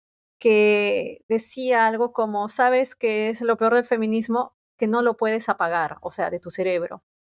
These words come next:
Que estás viendo algo y ya no puedes desprenderte de, de lo que has aprendido,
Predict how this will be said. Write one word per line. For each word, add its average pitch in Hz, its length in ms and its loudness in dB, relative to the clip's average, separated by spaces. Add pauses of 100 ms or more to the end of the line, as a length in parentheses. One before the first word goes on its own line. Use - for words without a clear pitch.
(400)
Que 208 400 2
estás 254 280 -2
viendo 262 320 0
algo 240 580 2
y 226 140 -8
ya 247 120 4
no 254 200 -2
puedes 240 600 0
desprenderte 226 1000 0 (260)
de, 190 920 0
de 208 760 0
lo 214 180 -4
que 233 100 0
has 247 180 0
aprendido, 220 800 -4